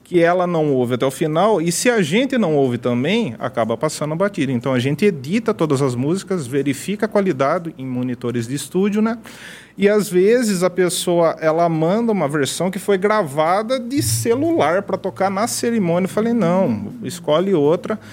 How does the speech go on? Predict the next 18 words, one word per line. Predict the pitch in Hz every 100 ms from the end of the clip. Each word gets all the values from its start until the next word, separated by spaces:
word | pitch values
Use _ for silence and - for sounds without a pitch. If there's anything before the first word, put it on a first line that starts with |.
| - -
e | - 160
a | 160
gente | 160 175
garante | 175 196 175 175 196 196
a | 202
qualidade | 208 208 185 180
dessa | 185 190 226
forma, | - 180 165 170
né? | 165 156
Então, | 160 156 - 180 226 233 120 -
é, | 151 143
são | - 208
serviços | 214 220 160 170 - 147
que | -
o | 175
cliente | 185 143 143 -
não | 190 247
vê, | 165 151